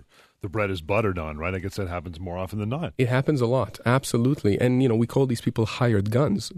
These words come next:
Speaker 2: because these doctors are hired guns by the insurance companies. But the fact that the insurance company is doing that is nothing new. It's just that every time something like this happens and makes the papers, we get surprised. The way to fight that,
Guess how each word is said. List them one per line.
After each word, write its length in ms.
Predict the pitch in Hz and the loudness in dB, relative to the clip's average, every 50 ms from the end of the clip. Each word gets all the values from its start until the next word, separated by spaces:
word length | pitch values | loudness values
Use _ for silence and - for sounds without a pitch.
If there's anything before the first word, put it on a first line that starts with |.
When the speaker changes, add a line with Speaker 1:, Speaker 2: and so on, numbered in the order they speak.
| 117 | -2
Speaker 2:
because 200 | 113 - 123 110 | 0 2 2 2
these 160 | 101 110 110 104 | 4 4 2 4
doctors 380 | 110 117 127 - - 110 104 | 2 2 2 2 0 0 0
are 160 | - - 120 | 2 2 2
hired 640 | 110 - - 131 143 143 117 101 101 113 - - 127 | 2 2 2 2 4 4 4 4 2 0 0 -2 0
guns 340 | 117 110 92 98 107 117 117 | 2 4 4 4 4 4 2
by 180 | 107 98 95 98 | 4 4 4 4
the 120 | 98 110 | 4 4
insurance 340 | 110 110 - - 175 160 - | 2 2 2 2 0 0 0
companies. 500 | - 113 107 - - - - 120 - - - _ _ _ _ _ _ | 0 0 0 2 0 -2 -2 -4 -8 -12 -20 _ _ _ _ _ _
But 80 | - 147 | -2 0
the 80 | 160 165 | 0 2
fact 220 | - 208 202 - | 2 0 0 2
that 80 | 202 165 | 2 4
the 80 | 165 | 4
insurance 320 | 156 135 - - 156 143 - | 2 4 4 2 0 2 2
company 280 | 151 147 143 143 131 | 0 2 4 4 4
is 120 | 117 107 110 | 4 4 4
doing 280 | 123 135 143 135 113 | 4 4 4 4 4
that 160 | 104 110 110 | 4 4 4
is 120 | 110 107 110 | 2 2 2
nothing 360 | 117 120 120 - 117 107 104 | 2 2 2 4 4 4 6
new. 320 | 104 113 127 127 104 - - - - - - _ | 6 6 6 4 4 2 -4 -10 -16 -20 -14 _
It's 160 | - 123 - - | -4 -4 -2 0
just 220 | - 139 127 - | 0 0 0 2
that 160 | - 110 - | 0 2 2
every 160 | 131 135 135 | 2 2 2
time 260 | 131 - 135 127 123 117 | 0 2 2 4 4 2
something 260 | - - 131 120 113 | 2 4 4 4 4
like 60 | - | 2
this 140 | 117 - - | 0 -2 2
happens 420 | - 120 123 131 - 110 104 98 | 4 4 4 4 4 2 2 4
and 100 | 101 101 | 4 4
makes 180 | 104 113 113 - | 4 4 2 0
the 80 | - - - 160 | -2 0 2 2
papers, 400 | 196 180 - 110 104 120 - - - - - _ _ - | 2 2 2 2 0 0 -2 -6 -14 -20 -20 _ _ -4
we 200 | - 123 123 120 | 0 2 2 4
get 240 | 120 127 117 - - | 4 2 2 2 0
surprised. 800 | - - - 104 - - - 151 175 156 - - - - - - _ - _ _ _ _ _ _ _ - | -2 0 0 0 -2 0 0 2 2 2 2 0 -2 -6 -8 -12 _ -20 _ _ _ _ _ _ _ -8
The 180 | 123 117 127 127 | -2 2 2 4
way 160 | 131 151 160 | 4 4 2
to 140 | 160 - 113 | 2 -2 -4
fight 400 | - - - 147 165 185 - - | -4 0 2 2 2 2 2 0
that, 260 | - 104 - 120 | -2 0 0 -2